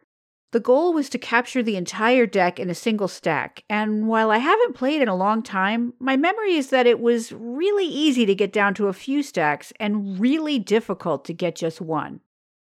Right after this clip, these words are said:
I remember I decided that getting the cards into two stacks was a partial win,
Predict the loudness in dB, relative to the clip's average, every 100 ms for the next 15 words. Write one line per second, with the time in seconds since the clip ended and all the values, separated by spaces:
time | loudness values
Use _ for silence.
0 | 0 2 4 2 2 4 4 4 -2 2
1 | 2 4 2 0 0 2 4 2 2 2
2 | 4 4 2 -2 -4 -8 -10 -2 4 4
3 | 2 -2 0 0 -2 -6 -4 0 -2 -2
4 | -8 -20 -6 -2 0 0 2 2 0 -6
5 | -6 -8